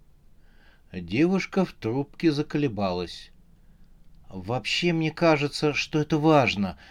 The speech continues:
наконец сказала она. «Все это так странно». «А ты подруга Венди?» «Да, меня зовут Дакота. Я сейчас дежурная по студенческому клубу. Здесь никого нет». «Тебе что, страшно?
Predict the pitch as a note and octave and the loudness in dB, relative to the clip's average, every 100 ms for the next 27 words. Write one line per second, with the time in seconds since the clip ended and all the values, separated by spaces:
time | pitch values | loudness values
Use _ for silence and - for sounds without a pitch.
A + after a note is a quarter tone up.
0 | - A#2 A#2 C3 B2+ G#2 - A#2 A#2 A2 | -14 -8 -4 -2 -4 -6 -4 -2 0 2
1 | A2+ A2 F#2+ - - - - C#3+ C#3 C#3 | 0 0 -4 -6 -20 -14 0 2 2 0
2 | A2+ - - - B2 A2 - - G#2 B2 | -4 -10 -20 -6 -4 -2 -4 -4 -2 0
3 | E3+ E3 B2 - - - - - - - | 2 2 -2 -6 -14 -20 -20 -20 -20 -20
4 | _ _ - A#2 B2 A#2+ - D#3+ E3 F3+ | _ _ 2 6 6 6 4 8 8 8
5 | F3+ F#3 F3+ F3+ D3+ A#2 F2 F2 C#2+ - | 8 8 8 8 6 4 0 -4 -6 -16
6 | - - - - - G2+ A#2 F#3 F#3 B2+ | -20 -20 -20 -20 -10 0 6 8 8 6
7 | B2+ D3 E3+ F3 C#3+ F3 E3 D3+ F#3 F#3+ | 2 2 4 4 4 4 2 4 4 4
8 | E3+ B2 A#2 G#2+ - - B2 E3+ E3 E3 | 4 2 0 -4 -6 -8 2 4 4 2
9 | F3+ D3+ D3+ E3 F3+ F#3 D#3 C3 C#3 - | 2 4 4 6 6 4 2 0 -2 -2
10 | C3+ D3+ C#3+ - D3 C#3 - A2+ G2+ F2 | 2 2 0 -2 -2 -2 -2 0 0 -2
11 | G#2+ G2+ - - A#2+ A#2+ C#3 G3 - - | -4 -4 -10 -12 -6 -2 4 4 4 -4
12 | C3 D3+ D#3 E3+ D#3+ D#3 C#3 G2+ D#2+ - | -6 -6 0 2 2 2 2 -2 -4 -12
13 | - - - - C#3 E3 - D#3+ C3 - | -20 -20 -20 -2 8 8 8 4 4 8
14 | E3 G3+ - C#3 - | 10 10 8 0 -6